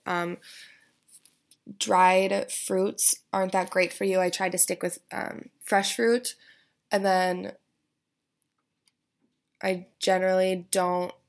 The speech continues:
buy gum in bulk, but if I do, I'll go down that aisle and grab a pack real quick. Um, the next aisle is crackers and snacks. I will generally grab a thing of Wheat Thins. I like the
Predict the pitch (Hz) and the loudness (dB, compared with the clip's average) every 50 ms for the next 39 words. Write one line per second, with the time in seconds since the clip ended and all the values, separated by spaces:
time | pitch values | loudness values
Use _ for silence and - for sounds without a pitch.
0 | _ _ _ _ _ _ - 196 202 190 185 185 185 - 190 185 185 185 185 185 | _ _ _ _ _ _ -8 -2 0 0 2 0 0 0 -2 -2 -2 -2 -2 -4
1 | 185 185 175 185 175 170 175 180 185 - - 185 185 - 185 180 175 170 180 170 | -4 -2 -2 0 0 0 0 -2 -4 -4 -4 -4 -2 -2 -2 -2 -2 -2 -2 -2
2 | 170 165 165 170 175 170 170 165 165 170 170 - 170 170 170 170 170 170 180 - | -2 -2 -2 -4 -6 -6 -6 -6 -6 -6 -6 -4 -2 -2 -2 -2 -4 -6 -6 -6
3 | 180 175 180 175 175 180 190 196 196 - - - 196 190 190 - - - - - | -6 -6 -6 -6 -8 -8 -10 -10 -10 -10 -10 -8 -8 -8 -8 -8 -8 -8 -8 -10
4 | - - _ _ _ - _ _ _ _ - 196 196 190 180 - - - 214 - | -12 -18 _ _ _ -20 _ _ _ _ -4 -2 0 0 -2 -2 -6 -10 -14 -16
5 | _ _ _ _ _ _ _ _ _ _ _ _ - - - - 240 240 240 240 | _ _ _ _ _ _ _ _ _ _ _ _ -14 -8 -4 -2 0 2 4 4
6 | - 247 240 240 240 233 233 233 233 233 233 233 - - - - - 220 202 - | 6 6 6 6 6 4 4 2 0 0 0 -2 -4 -6 -10 -6 -2 0 0 0
7 | - - 196 190 190 208 202 202 196 196 190 - - - 196 180 165 165 165 170 | 0 0 -2 0 0 0 -2 0 2 4 6 6 6 6 4 0 -2 -2 -2 -4
8 | 175 202 - - - - - - 190 180 180 175 180 180 180 180 180 180 180 180 | -4 -2 2 2 2 2 0 -4 -6 -4 -2 -2 -2 -2 -2 -2 -2 -2 -2 -2
9 | 185 190 - _ _ _ _ _ _ _ _ _ _ _ _ _ _ _ _ _ | -4 -6 -12 _ _ _ _ _ _ _ _ _ _ _ _ _ _ _ _ _
10 | _ _ _ - 190 190 185 185 185 185 185 185 185 185 190 - - - - - | _ _ _ 0 0 2 2 2 0 0 0 0 0 0 0 0 -2 -2 -4 -6
11 | - - _ _ _ _ _ _ _ _ _ _ _ _ _ _ _ _ _ _ | -8 -12 _ _ _ _ _ _ _ _ _ _ _ _ _ _ _ _ _ _
12 | _ _ _ - - 202 190 185 190 190 202 208 226 247 240 254 226 226 226 233 | _ _ _ -4 0 0 2 2 2 0 0 0 0 -2 0 0 0 0 0 0
13 | 233 - 233 226 233 247 220 220 208 202 - - 202 196 190 190 196 196 202 214 | -2 -2 -2 -2 -2 -2 -2 -2 -4 -4 -4 -2 -2 -2 -2 -2 -2 -4 -2 0
14 | 226 233 - - 196 185 185 180 180 175 175 - - - 196 190 185 190 190 190 | 2 2 4 4 2 2 2 2 2 0 -2 -4 -4 -2 0 0 0 0 0 0
15 | 190 - | -2 -4